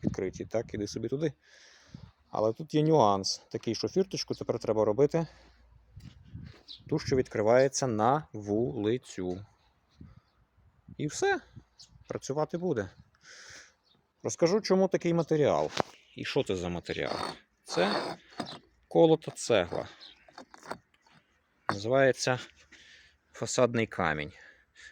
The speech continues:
В даному випадку це пряма частина, так? Тобто він з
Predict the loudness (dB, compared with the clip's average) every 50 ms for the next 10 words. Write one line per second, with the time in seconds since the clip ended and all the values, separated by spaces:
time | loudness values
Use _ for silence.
0 | -18 -4 0 2 2 4 4 2 2 4 4 4 4 4 0 -2 0 0 0 2
1 | 2 2 2 0 0 0 -2 -4 -2 -2 -2 -2 -2 -4 -4 -4 -4 -6 -6 -8
2 | -10 -10 -6 -4 -2 0 2 2 2 0 0 0 0 0 0